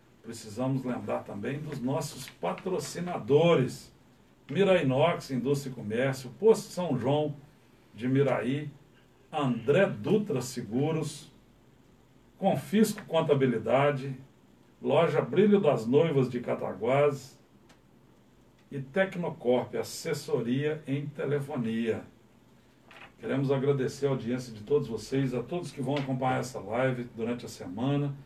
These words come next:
Na semana passada nós tivemos doze mil visualizações no Facebook do nosso programa. Graças a você, empreendedor, a você que gosta de compartilhar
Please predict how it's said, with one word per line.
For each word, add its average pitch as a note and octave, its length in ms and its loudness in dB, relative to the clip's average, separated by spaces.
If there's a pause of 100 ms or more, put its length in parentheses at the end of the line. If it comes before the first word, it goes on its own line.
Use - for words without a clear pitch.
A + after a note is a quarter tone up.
(420)
Na B2 80 -14
semana E3+ 280 2
passada F3+ 460 2
nós F3+ 180 -2
tivemos D3+ 520 -4
doze G3 400 10
mil C#3+ 200 4
visualizações C3+ 1040 0 (440)
no A#2 100 -12
Facebook B2+ 540 -6
do B2+ 80 0
nosso C3 240 0
programa. G#2 480 -4 (600)
Graças G3 460 6
a A3 80 10
você, F3+ 720 2
empreendedor, D3 720 0
a E3 60 6
você G3+ 400 6
que G3+ 160 -4
gosta D3+ 440 2
de C#3 100 -8
compartilhar C#3+ 1000 -4